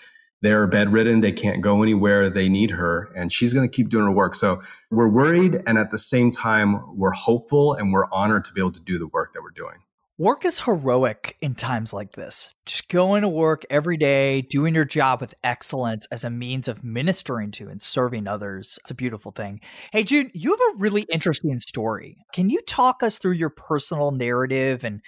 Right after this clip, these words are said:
Speaker 2: kind of the path that led you to the work you're doing today as a hospital chaplain?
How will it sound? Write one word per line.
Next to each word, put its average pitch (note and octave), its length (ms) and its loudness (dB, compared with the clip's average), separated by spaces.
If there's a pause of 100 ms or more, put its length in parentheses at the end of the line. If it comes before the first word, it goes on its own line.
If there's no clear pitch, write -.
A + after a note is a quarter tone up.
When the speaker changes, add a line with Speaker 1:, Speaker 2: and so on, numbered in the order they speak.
(320)
Speaker 2:
kind G3 140 0
of G3+ 60 -2
the F#3+ 60 0
path C3+ 440 -4
that D3 140 -2
led B2+ 280 -2
you C3 140 -2
to B2+ 100 -2
the A2+ 100 -4
work A2+ 240 -2
you're C3 80 -6
doing A#2 220 -6
today G#2 260 -8
as A2 140 -6
a - 20 -8
hospital A2 460 -8
chaplain? A#2 460 -10